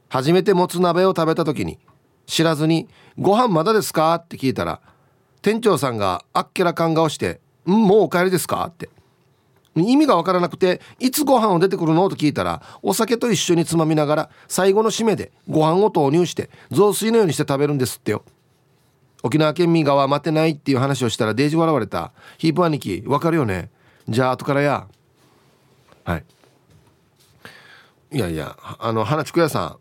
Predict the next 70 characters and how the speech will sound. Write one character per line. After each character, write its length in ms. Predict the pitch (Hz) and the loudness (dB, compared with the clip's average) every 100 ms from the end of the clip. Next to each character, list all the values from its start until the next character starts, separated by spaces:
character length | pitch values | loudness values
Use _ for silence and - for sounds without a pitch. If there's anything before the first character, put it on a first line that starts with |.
| _ _ _ _ _ _ _ - | _ _ _ _ _ _ _ -2
ん、 40 | |
メ 160 | 311 381 | 2 4
ニ 80 | 302 | 6
ュ 60 | |
ー 20 | |
に 80 | 190 - | 4 2
書 100 | 220 | 0
い 80 | |
て 100 | 240 | 0
な 140 | 359 113 | -2 -4
い。 60 | - _ _ _ _ _ _ _ _ _ _ _ _ _ - 214 | -10 _ _ _ _ _ _ _ _ _ _ _ _ _ -14 -2
僕 240 | 262 269 | 0 2
も 60 | 294 | 2
食 220 | 269 220 | 2 2
べ 140 | 220 | 2
に 80 | 220 | 0
行 40 | |
っ 20 | 202 | 0
た 80 | |
こ 60 | 170 | 0
と 80 | 147 | 0
あ 20 | |
り 60 | 147 | 0
ま 60 | |
す 80 | 147 | -2
け 100 | 123 | 0
ど、 240 | 113 95 - _ _ _ _ _ _ _ _ _ _ _ _ | 0 0 -6 _ _ _ _ _ _ _ _ _ _ _ _
も 220 | 180 208 | -2 0
つ 100 | 196 214 | 0 0
鍋 200 | 190 196 | 0 2
コ 160 | 196 | 2
ー 40 | 180 | 2
ス 120 | 185 | 2
み 100 | 196 | 2
た 100 | 147 | 2
い 20 | |
な 60 | 110 | 0
の 80 | 107 | -2
書 80 | 123 | -4
い 60 | 107 | -2
て 100 | 117 | -4
あ 40 | |
っ 40 | |
て、 300 | - - 131 | -4 -2 -2
最 220 | 95 156 147 | -2 -2 -2
初 120 | 143 | 0
に 60 | |
何 200 | 160 110 | 0 0
が 120 | 127 127 | 0 -2
出 100 | 98 | -2
て、 220 | 127 110 | -2 0
何 220 | 104 107 | -2 -2
が 100 | 135 | -2
出 100 | 95 | -4
て、 300 | 76 117 78 | -2 -2 -2
で、 100 | - | -8
最 180 | - 139 | -4 -2
後 120 | 139 | 0
に 220 | 226 208 120 | 2 0 0
雑 220 | 123 113 | -2 -2
炊 260 | - 110 | -4 -4
っ 60 | 104 | -6
て 220 | - - 95 | -10 -16 -10
書 80 | |
い 60 | 95 | -6
て 60 | 98 | -6
あ 60 | |
る 60 | 87 | -6
か 120 | 90 | -6
ら、 260 | 127 113 | -4 -4